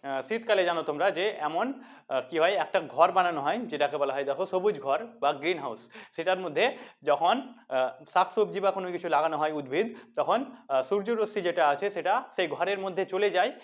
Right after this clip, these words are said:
কিন্তু সেটা আর বাইরে যেতে পারে না, কারণ প্রথমে সূর্যরশ্মির যে তীব্রতা আছে সেটা অনেক বেশি হয়, তার প্রভাবে সেটা ঘরের মধ্যে চলে আসে, কিন্তু পরবর্তীকালে সেটা আর বাইরে যেতে পারে না। এই যে প্রভাব সেটাকে বলা হয় গ্রিনহাউস প্রভাব।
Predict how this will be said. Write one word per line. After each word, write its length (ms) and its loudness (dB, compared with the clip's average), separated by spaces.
কিন্তু 240 -4
সেটা 260 2
আর 80 2
বাইরে 280 2
যেতে 180 -2
পারে 200 0
না, 100 -4
কারণ 260 -4
প্রথমে 380 -4
সূর্যরশ্মির 520 0
যে 120 0
তীব্রতা 480 0
আছে 240 4
সেটা 200 -2
অনেক 200 -4
বেশি 260 -4
হয়, 180 2
তার 180 6
প্রভাবে 440 4
সেটা 360 0
ঘরের 300 2
মধ্যে 220 -4
চলে 240 4
আসে, 220 2
কিন্তু 180 -2
পরবর্তীকালে 680 2
সেটা 220 0
আর 120 4
বাইরে 300 2
যেতে 220 2
পারে 200 2
না। 160 -8
এই 140 -2
যে 140 2
প্রভাব 420 2
সেটাকে 340 -2
বলা 160 -2
হয় 140 -2
গ্রিনহাউস 480 -4
প্রভাব। 300 -2